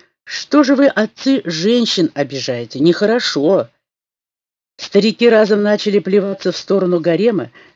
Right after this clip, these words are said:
загалдели. Один самый старый заговорил на ломаном русском. "Начальник, ты Абдуллу не знаешь. Таких, как ты, он много здесь резал. Теперь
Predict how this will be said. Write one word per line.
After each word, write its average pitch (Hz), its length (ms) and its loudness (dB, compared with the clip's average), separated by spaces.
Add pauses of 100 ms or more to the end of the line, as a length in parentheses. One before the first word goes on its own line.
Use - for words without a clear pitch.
загалдели. 175 760 0 (260)
Один 143 320 4
самый 147 320 0
старый 190 400 2
заговорил 143 680 -2
на 170 200 0
ломаном 139 420 0
русском. 131 460 -6 (460)
"Начальник, 151 640 0 (220)
ты 147 120 -2
Абдуллу 131 380 -2
не 123 100 -4
знаешь. 120 420 -10 (480)
Таких, 208 460 2
как 208 220 2
ты, 240 320 -2
он 208 180 2
много 185 340 2
здесь 185 280 -2
резал. 135 420 0 (600)
Теперь 165 460 0